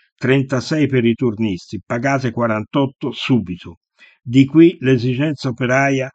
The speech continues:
della parità normativa subito, per il semplice fatto di entrare nell'inferno della fabbrica.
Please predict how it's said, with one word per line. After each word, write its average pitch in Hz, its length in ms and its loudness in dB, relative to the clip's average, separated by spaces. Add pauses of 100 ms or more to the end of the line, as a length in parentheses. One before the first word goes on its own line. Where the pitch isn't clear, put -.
(260)
della 123 320 2
parità 135 480 0
normativa 131 680 0
subito, 95 680 -4
per 120 160 -2
il 120 180 -2
semplice 135 600 -4
fatto 135 560 -4 (120)
di 123 140 2
entrare 120 560 2
nell'inferno 117 800 -2
della 113 240 -2
fabbrica. 92 560 -8